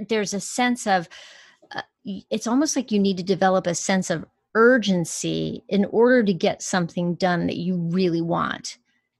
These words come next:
Um, because we're, we're so bad at playing the long game, um, it's, it's like you,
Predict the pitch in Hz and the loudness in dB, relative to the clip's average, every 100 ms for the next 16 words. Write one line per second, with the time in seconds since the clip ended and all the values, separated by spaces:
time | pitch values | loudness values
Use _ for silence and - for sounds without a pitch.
0 | - 185 165 165 165 170 165 160 - - | -2 0 2 0 0 -2 -4 -6 -12 -20
1 | _ - 202 220 208 - 240 262 208 190 | _ -10 -4 -2 -2 -2 0 0 0 2
2 | 214 190 190 202 - - 226 214 208 170 | 2 2 0 0 0 -2 2 4 2 2
3 | 190 190 196 208 214 - 185 - - - | 0 2 4 2 0 -2 -2 -2 -10 -10
4 | 175 175 185 220 240 247 247 240 240 220 | -4 0 0 2 2 4 2 0 -2 -2
5 | 226 240 220 208 208 277 349 _ _ _ | 0 -2 -2 -2 0 -2 -4 _ _ _
6 | _ _ _ _ - 214 185 180 170 165 | _ _ _ _ -4 -2 0 -2 -2 -4
7 | 156 - 202 - - 214 - - 208 - | -8 -8 -8 -8 -8 -8 -4 0 0 -2
8 | 208 196 190 185 | -4 -2 -2 -4